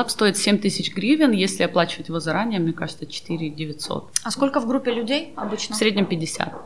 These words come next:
Speaker 2: А, расскажи про то, как вы первый раз продали тренинг. Ну,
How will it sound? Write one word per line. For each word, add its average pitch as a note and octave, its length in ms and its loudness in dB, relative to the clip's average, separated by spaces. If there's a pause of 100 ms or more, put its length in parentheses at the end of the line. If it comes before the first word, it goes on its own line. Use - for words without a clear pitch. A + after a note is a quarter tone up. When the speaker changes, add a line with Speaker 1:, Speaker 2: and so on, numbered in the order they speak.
(440)
Speaker 2:
А, G#3 380 0
расскажи C#4 520 2
про C4 240 0
то, D#4+ 180 0
как C4+ 340 2
вы A#3 220 -2
первый G#3 340 -4
раз G#3+ 160 -2
продали G3 380 -4
тренинг. F#3 580 -8
Ну, B3+ 160 4